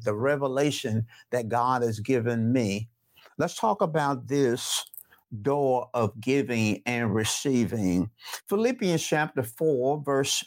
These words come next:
fifteen in the New King James Version says, "Now you Philippians know also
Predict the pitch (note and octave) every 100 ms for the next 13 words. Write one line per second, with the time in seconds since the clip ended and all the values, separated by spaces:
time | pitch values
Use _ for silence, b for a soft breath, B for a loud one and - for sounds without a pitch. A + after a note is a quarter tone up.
0 | - - E3+ D#3+ - E3 A#2 A2 B2 C#3
1 | C3 B2 C#3+ D3+ - C#3+ C3 A#2 C#3 C#3
2 | C3+ A#2+ A#2 A2+ A2+ B2 A#2+ C#3 B2+ B2+
3 | C3+ C3+ C#3 C#3 C3+ C#3+ E3 G3+ F#3+ C#3+
4 | C3+ B2 A#2+ A#2+ E3+ E3+ D#3 - G2+ F#2+
5 | A#2 E3+